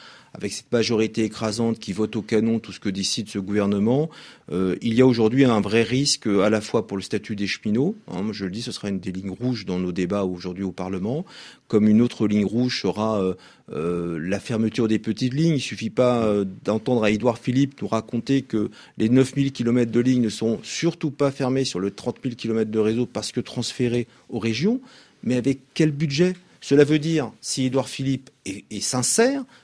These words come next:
que dans le prochain projet de loi de finances deux mille neuf, il y aura d'intégrer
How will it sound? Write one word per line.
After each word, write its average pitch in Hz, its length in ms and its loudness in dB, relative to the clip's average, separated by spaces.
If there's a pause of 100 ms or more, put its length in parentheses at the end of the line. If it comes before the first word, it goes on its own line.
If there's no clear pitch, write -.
(100)
que - 80 0
dans 135 140 0
le 127 60 -2
prochain 180 640 0 (120)
projet 131 300 2
de 123 60 0
loi 123 140 2
de - 40 -12
finances 120 440 0
deux 110 100 -2
mille 107 240 2
neuf, 247 320 0 (280)
il 139 100 -2
y 135 80 6
aura 143 200 4
d'intégrer 135 680 0